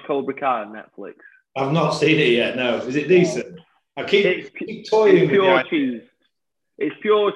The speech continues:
Speaker 1: cheese and nostalgia. You'll love it.
Speaker 2: Nice.
Speaker 1: Um, 'cause obviously Johnny, who's in it, is like, uh, I mean, I'm onto the new season. I'll get into the reason I mention it, but, uh,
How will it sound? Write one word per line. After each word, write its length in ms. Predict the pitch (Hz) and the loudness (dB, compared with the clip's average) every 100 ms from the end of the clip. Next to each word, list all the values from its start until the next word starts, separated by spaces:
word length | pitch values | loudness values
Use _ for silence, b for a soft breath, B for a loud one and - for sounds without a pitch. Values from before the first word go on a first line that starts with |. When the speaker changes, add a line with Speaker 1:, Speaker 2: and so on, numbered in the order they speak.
| - | -6
Speaker 1:
cheese 260 | 196 165 | -6 -6
and 120 | 143 | -8
nostalgia. 580 | 131 - - 135 135 117 | -12 -12 -6 -4 -4 -8
You'll 260 | 120 139 131 | -8 -6 -4
love 180 | 135 123 | -6 -6
it. 180 | 117 - _ _ _ _ _ - | -10 -14 _ _ _ _ _ -8
Speaker 2:
Nice. 420 | 113 104 104 120 | -6 -4 -4 -6
Speaker 1:
Um, 240 | 113 113 - _ _ _ - | -10 -18 -20 _ _ _ -12
'cause 160 | 127 | -8
obviously 320 | 127 120 135 120 | -8 -8 -8 -8
Johnny, 380 | 117 139 127 123 | -2 -2 -2 -6
who's 180 | 120 110 | -8 -8
in 140 | 117 113 | -10 -10
it, 180 | 107 - | -12 -10
is 240 | 113 110 | -10 -6
like, 420 | 117 113 110 110 - - - | -4 -4 -6 -8 -14 -20 -10
uh, 340 | 113 107 104 - | -6 -4 -4 -6
I 100 | - | -4
mean, 160 | 139 143 | -2 0
I'm 140 | 151 156 | 0 -2
onto 220 | 139 147 | -4 -6
the 100 | 139 | -6
new 240 | 135 127 | -6 -8
season. 400 | 131 131 117 113 | -6 -6 -6 -10
I'll 140 | 110 110 | -10 -6
get 160 | 123 | -6
into 100 | 110 - | -8 -10
the 100 | 113 | -8
reason 260 | 113 107 | -8 -8
I 40 | 107 | -6
mention 380 | 123 123 - | -4 -4 -6
it, 180 | 110 101 | -8 -6
but, 140 | 110 113 | -6 -2
uh, 180 | 110 | -2